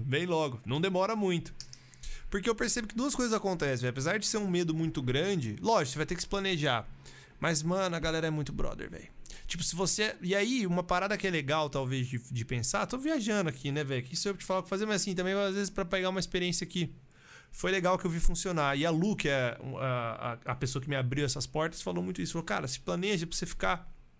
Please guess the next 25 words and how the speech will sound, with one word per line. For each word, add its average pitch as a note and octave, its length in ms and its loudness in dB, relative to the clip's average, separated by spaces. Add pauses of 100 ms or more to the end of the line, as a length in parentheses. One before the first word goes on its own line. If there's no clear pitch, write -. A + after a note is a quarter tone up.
(400)
na D3 100 2
casa E3 240 2
de D#3 60 -2
um D#3+ 60 2
amigo D#3 260 0
seu, D#3 220 0
alguma C#3+ 200 -2
coisa, D3+ 300 0
uns D3 100 0
dois E3 320 0
meses, C3+ 460 0
tá - 80 -8
ligado? B2 400 -2
Um F#3 100 0
mês. C3+ 480 -2 (520)
Não, E3 260 2 (100)
não E3+ 240 0
larga G3+ 300 2
tudo F3+ 220 0
que - 80 -2
você D#3+ 100 -2
tem. C3 320 0 (540)
Mas D3+ 260 2
pra F#3+ 120 2
você F#3+ 420 2